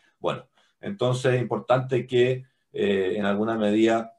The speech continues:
eh, eh, estemos buscando sinergias y no, y no, y no afectarnos negativamente, ¿ah? Ojo, yo no digo que no pase nada negativo. Es evidente que cuando alguien irrumpe en una ecuación, cuando una ecuación se ve ru-,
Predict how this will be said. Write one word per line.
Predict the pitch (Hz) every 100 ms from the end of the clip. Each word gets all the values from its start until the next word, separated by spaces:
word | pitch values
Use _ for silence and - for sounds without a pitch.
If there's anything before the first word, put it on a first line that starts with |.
| _ _
eh, | - 92 87 87
eh, | 87 92 98
estemos | - 107 107
buscando | 101 98 98
sinergias | 98 101 127 127 - 151 151
y | 113
no, | 113 117 113 101 101
y | 107
no, | 104 104 98 95
y | 101
no | 104
afectarnos | - 92 - 67 65 _ -
negativamente, | - 85 85 82 71 - _ _
¿ah? | - 98 127 _ _ _ _
Ojo, | - 135 85 71 _ _ _
yo | 113
no | 120
digo | 104 135
que | 139
no | 120 110
pase | 127 107
nada | 110 127
negativo. | 131 123 135 117 127
Es | 127
evidente | 113 104 127 131
que | 156 131
cuando | 123 113 110
alguien | 120 127 131
irrumpe | 110 104 135 139 151
en | 139
una | 127
ecuación, | 123 104 - 120
cuando | 110
una | 127
ecuación | 135 127 135 139
se | 131 120
ve | 117 127 127
ru-, | 117 113